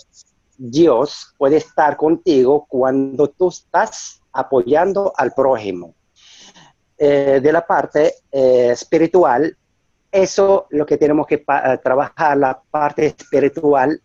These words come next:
más, porque eso es lo que, eh, maneja todas las partes que vienen después. Eh,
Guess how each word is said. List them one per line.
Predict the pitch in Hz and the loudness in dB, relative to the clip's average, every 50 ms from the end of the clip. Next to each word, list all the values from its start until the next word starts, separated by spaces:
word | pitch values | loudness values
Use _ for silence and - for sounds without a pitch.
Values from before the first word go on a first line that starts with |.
| _ | _
más, | - 131 131 139 143 147 151 151 147 156 165 - - - - - - - - _ _ _ _ | -6 -2 0 2 2 2 2 2 0 -4 -6 -8 -14 -16 -16 -18 -20 -20 -20 _ _ _ _
porque | - 151 131 123 - - - - - | -2 -2 0 -2 -2 -6 -16 -12 -6
eso | - 131 131 151 156 - 160 | -2 0 0 0 0 0 2
es | 156 | 0
lo | 156 151 | 0 0
que, | - 151 151 - - _ _ _ | 0 0 -2 -2 -4 _ _ _
eh, | - 139 123 120 117 113 110 113 113 110 110 | -2 2 4 4 4 6 6 4 4 4 2
maneja | 113 123 135 147 156 135 147 147 139 - _ _ | 2 0 0 0 0 -2 -2 -4 -4 -4 _ _
todas | - 147 156 165 160 175 185 180 - _ | -2 0 0 2 0 0 -2 -4 -8 _
las | 131 127 123 120 | -6 -6 -6 -4
partes | - 151 143 127 - - 156 170 - - _ - - - - _ | -2 -2 -2 -2 -2 -4 -6 -8 -8 -10 _ -20 -20 -20 -10 _
que | - 123 | -2 0
vienen | 117 135 139 151 156 151 139 117 | 2 2 2 2 2 0 0 -2
después. | - - - - _ - - 85 - - - - - _ _ _ _ _ _ _ _ _ - - - _ _ _ _ _ | -2 -2 -2 -12 _ -4 -4 -4 -4 -8 -16 -16 -18 _ _ _ _ _ _ _ _ _ -20 -20 -20 _ _ _ _ _
Eh, | 123 127 123 123 123 120 123 120 120 120 117 117 117 120 117 117 117 120 - | 0 2 2 4 4 4 2 2 2 0 0 0 0 0 0 -2 -2 -4 -6